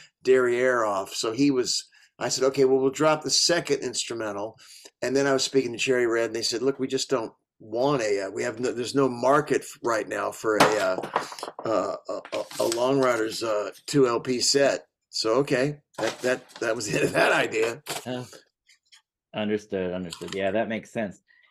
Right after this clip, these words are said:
Speaker 2: And Sid, I was doing a little bit of research, and, um, as
Speaker 1: Go
Speaker 2: you
Speaker 1: on.
Speaker 2: said, um, Ed Stasium has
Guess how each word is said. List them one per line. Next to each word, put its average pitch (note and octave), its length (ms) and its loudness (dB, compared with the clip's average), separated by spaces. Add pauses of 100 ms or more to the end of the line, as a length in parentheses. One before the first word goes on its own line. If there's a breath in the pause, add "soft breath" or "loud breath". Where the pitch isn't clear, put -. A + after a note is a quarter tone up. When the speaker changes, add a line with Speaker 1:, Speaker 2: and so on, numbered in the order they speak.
(140)
Speaker 2:
And C#3 180 -2
Sid, F3 260 -2
I E3 120 2
was F3 440 -2 (760)
doing D3 220 0
a C#3+ 80 -2
little D#3 160 0
bit C#3+ 100 0
of B2 80 -4
research, C3+ 520 -4
and, A#2+ 180 -6
um, G2+ 240 -4 (240)
as - 60 -6
Speaker 1:
Go F3+ 120 6
Speaker 2:
you E3+ 60 8
Speaker 1:
on. F3 100 6
Speaker 2:
said, C3+ 140 -4 (440)
um, A2+ 320 -2 (140)
Ed C#3 160 -2
Stasium C3+ 680 -2 (520)
has A#2+ 260 -12